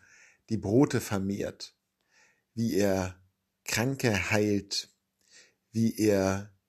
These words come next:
die verschiedensten Wunder vollbringt? Eine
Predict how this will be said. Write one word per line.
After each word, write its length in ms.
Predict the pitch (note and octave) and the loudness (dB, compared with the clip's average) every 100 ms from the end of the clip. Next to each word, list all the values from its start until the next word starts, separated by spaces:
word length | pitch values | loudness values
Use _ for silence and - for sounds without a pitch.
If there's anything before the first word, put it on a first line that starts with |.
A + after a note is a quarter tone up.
| - | -18
die 80 | - | -10
verschiedensten 1160 | G2+ - - C#3 A#2+ A2 - - G#2+ G2+ G2+ _ - | -6 -4 -4 -4 -4 0 -2 -2 -6 -6 -8 _ -14
Wunder 560 | G2 A#2+ A#2+ F#2 F2 | -2 0 0 -2 -4
vollbringt? 720 | - F#2 F2+ F#2 F#2 - - _ _ _ _ _ _ _ _ _ _ _ _ - - - - _ _ _ _ _ _ _ _ - | -6 -8 -6 -6 -6 -10 -18 _ _ _ _ _ _ _ _ _ _ _ _ -4 -4 -4 -16 _ _ _ _ _ _ _ _ 0
Eine 580 | A#2 B2+ C3 A#2 G#2+ | 2 6 6 4 2